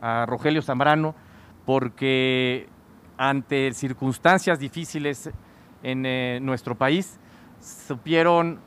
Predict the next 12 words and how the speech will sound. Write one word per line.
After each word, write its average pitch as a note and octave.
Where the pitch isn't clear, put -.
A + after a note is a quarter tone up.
darle F3+
la D#3
vuelta F3+
a -
una D#3+
iniciativa D#3
para C3
poder D3+
tener D#3+
una F3
mayor E3
capacidad D#3